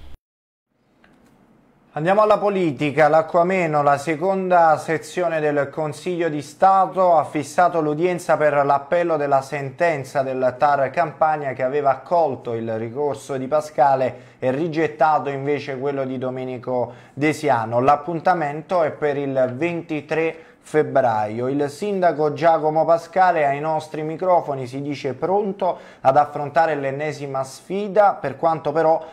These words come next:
vorrebbe dedicarsi alle problematiche del paese, come per esempio quelle relative al porto. Ascoltiamolo.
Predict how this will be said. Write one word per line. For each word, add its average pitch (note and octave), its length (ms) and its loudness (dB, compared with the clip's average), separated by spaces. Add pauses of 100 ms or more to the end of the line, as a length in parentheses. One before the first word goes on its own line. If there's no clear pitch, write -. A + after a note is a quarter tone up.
(120)
vorrebbe D3 420 0
dedicarsi D#3 960 0
alle C3+ 220 0
problematiche C3 680 -4
del A#2+ 160 -6
paese, G#2+ 480 -6
come D3+ 260 -4
per D3+ 140 -4
esempio A#2+ 400 -8
quelle A#2+ 340 -6 (240)
relative C#3+ 680 -2
al C#3 200 -2
porto. - 500 -10
Ascoltiamolo. A#2+ 580 -10